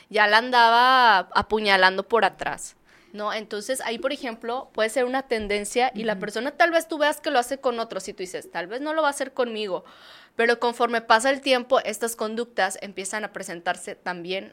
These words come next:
Speaker 1: hacia la pareja, ¿no? Entonces, por eso es importante tener esto como una red flag.
Speaker 2: Sí, fíjense que me acordé de un caso en el que esa persona era, pues, un motivador profesional y le pagaban miles de dólares por decir a la gente,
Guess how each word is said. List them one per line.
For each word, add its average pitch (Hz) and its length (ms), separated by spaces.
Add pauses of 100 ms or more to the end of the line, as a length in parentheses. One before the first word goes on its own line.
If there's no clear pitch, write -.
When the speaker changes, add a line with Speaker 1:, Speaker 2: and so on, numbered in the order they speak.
Speaker 1:
hacia 175 560
la 170 180
pareja, 165 400
¿no? 175 200
Entonces, 196 380
por 202 180
eso 214 180
es 226 160
importante 220 560
tener 190 320
esto 185 240
como 190 260
una 190 160
red 185 220
flag. - 260 (320)
Speaker 2:
Sí, 208 480 (280)
fíjense 233 400
que 269 100
me 233 120
acordé 202 540
de 214 400 (140)
un 190 140
caso 190 600
en 180 200
el 175 180
que 175 320 (720)
esa 196 320
persona 208 640
era, 185 640 (280)
pues, 185 380
un 202 180
motivador 190 920
profesional 185 1120
y 190 80
le 180 140
pagaban 175 520
miles 233 380
de 190 120
dólares 190 540
por 180 220
decir 196 220
a 185 40
la 190 100
gente, 190 360